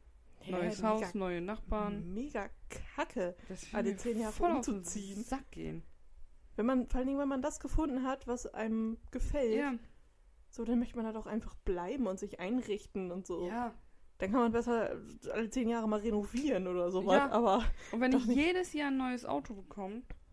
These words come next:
Speaker 2: ist doch viel geiler.
Speaker 1: Ja. Ziemlich Verschwendung, aber ja.
Speaker 2: Ja, das ist ja egal. <laughs> Würdest du lieber dein bester Freund ist ein Mä-, was ist das für ein Deutsch?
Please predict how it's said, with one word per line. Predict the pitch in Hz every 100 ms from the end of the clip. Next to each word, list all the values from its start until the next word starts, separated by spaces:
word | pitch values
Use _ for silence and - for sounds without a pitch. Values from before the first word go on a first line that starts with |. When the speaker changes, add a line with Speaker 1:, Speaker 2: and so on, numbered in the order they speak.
| -
Speaker 2:
ist | -
doch | 202
viel | - 175
geiler. | 175 233 262 180 - - - - - -
Speaker 1:
Ja. | 285 269 - - - - - - - - - - - - - -
Ziemlich | - 214 185
Verschwendung, | - - 180 - 170 226 262
aber | - 226 226 - - - - - -
ja. | 277 254 - - - - - - - - - -
Speaker 2:
Ja, | 175
das |
ist | 165
ja | 208
egal. | 202 190 - 170 170
<laughs> | 392 427 - - - - - - - -
Würdest | 202 262 302 - 247
du |
lieber | 233 247 254
dein | 233 220 208
bester | 220 - 226
Freund | 220 220 214
ist | 202 -
ein | 190 190
Mä-, | 190
was | - -
ist | -
das | 202 -
für | 208
ein | 202
Deutsch? | 233 226 -